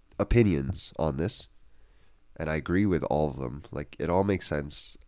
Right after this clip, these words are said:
Sometimes you shouldn't work for free, but there are times when working for free can be beneficial. So one great idea,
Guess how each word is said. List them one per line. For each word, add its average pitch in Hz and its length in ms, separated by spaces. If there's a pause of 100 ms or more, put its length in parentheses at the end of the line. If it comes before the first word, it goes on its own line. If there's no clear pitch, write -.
Sometimes 92 840 (1900)
you 85 140
shouldn't 120 400
work 73 200
for 69 140
free, 64 360 (920)
but 80 280 (300)
there 87 180
are 85 60
times 85 400
when 76 300
working 80 340
for 78 140
free 80 480 (1040)
can 87 240
be 85 140
beneficial. 85 720 (1120)
So 82 500 (640)
one 117 300
great 117 240
idea, 90 420